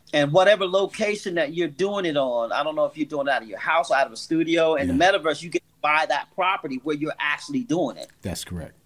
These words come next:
Speaker 2: That's correct.
Speaker 1: And then work it out like that, so that if anybody does anything in this property, makes money in this space, you get a kinda a cut of it.
Speaker 2: Of
Speaker 1: So this
Speaker 2: course.
Speaker 1: is, this is, this is creative stuff here. So
Speaker 2: It
Speaker 1: we
Speaker 2: is.
Speaker 1: gotta put our child glasses on here,
Speaker 2: That's
Speaker 1: man.
Speaker 2: right.
Speaker 1: Our crea-,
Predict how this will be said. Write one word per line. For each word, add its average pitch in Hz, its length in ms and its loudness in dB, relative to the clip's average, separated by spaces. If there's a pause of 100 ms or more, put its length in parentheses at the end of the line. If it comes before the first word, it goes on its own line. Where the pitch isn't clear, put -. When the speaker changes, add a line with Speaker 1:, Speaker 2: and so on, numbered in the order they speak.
(1000)
Speaker 2:
That's 90 160 -10
correct. 90 200 -6
Speaker 1:
And 131 100 2
then 135 160 4
work 180 240 6
it - 60 -8
out 175 180 0
like 143 180 -2
that, 175 180 2
so 170 140 -2
that 135 160 -2
if 131 100 -8
anybody 180 400 2
does 190 300 2
anything 160 460 -4
in 175 140 0
this 165 120 0
property, 175 400 0
makes 143 260 0
money 156 320 0
in 151 120 0
this - 180 -4
space, 160 460 0 (320)
you 143 160 0
get 143 180 4
a 131 80 2
kinda 131 340 -2
a - 80 2
cut 180 300 4
of 92 200 -2
it. - 140 -6 (280)
Speaker 2:
Of 92 100 -4 (160)
Speaker 1:
So 165 140 0
this 277 140 4
Speaker 2:
course. 349 120 -2
Speaker 1:
is, 262 160 -4
this 302 240 0
is, 269 60 -2 (880)
this - 180 2
is 285 120 -2
creative 208 580 4
stuff 202 340 2
here. 85 320 -4 (220)
So 196 100 0
Speaker 2:
It 208 60 2
Speaker 1:
we 302 60 6
Speaker 2:
is. 311 60 6
Speaker 1:
gotta 240 160 4
put 233 200 2
our 123 240 0 (260)
child 202 460 0
glasses 101 440 -8
on 85 280 -6
here, 87 140 -6
Speaker 2:
That's 92 200 -2
Speaker 1:
man. 110 300 2
Speaker 2:
right. - 80 0
Speaker 1:
Our 127 140 4
crea-, 147 260 0